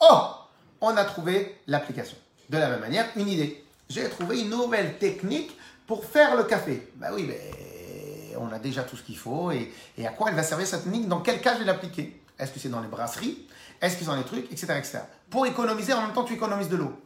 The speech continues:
Très bien. Mais qui a besoin de ça ? Si c'est à la maison, quand tu prends trois cafés par jour, tu vas économiser quoi ? Rien. Tu vas pas payer une machine en plus pour payer, pour, pour économiser rien du tout.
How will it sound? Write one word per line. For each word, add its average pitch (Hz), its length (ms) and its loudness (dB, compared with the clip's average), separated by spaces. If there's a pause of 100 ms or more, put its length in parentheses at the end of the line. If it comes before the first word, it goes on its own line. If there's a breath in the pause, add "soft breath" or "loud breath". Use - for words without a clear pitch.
Très 170 240 -4
bien. 214 220 -6 (160)
Mais - 800 -16
qui 208 180 -8
a 185 40 -4
besoin 180 220 -2
de 175 60 -4
ça ? 156 200 -2 (160 loud breath)
Si - 180 -6
c'est 208 120 2
à 202 60 6
la 190 100 6
maison, 185 320 -2
quand 170 80 -8
tu 156 80 -10
prends - 160 -8
trois 180 220 -4
cafés 175 180 -4
par 151 160 -2
jour, 156 220 -4 (160 loud breath)
tu - 100 -4
vas 143 60 2
économiser 143 400 0
quoi ? - 260 0
Rien. 196 220 -2 (180 loud breath)
Tu - 100 -8
vas - 60 -8
pas 143 120 -2
payer 147 200 0
une 135 100 0
machine 131 280 -4
en 156 60 -6
plus 233 280 -10 (180 loud breath)
pour 117 200 -8
payer, 139 320 0
pour, 117 340 -4
pour 135 140 -2
économiser 139 500 0
rien 151 200 -6
du 185 120 -2
tout. 226 140 -6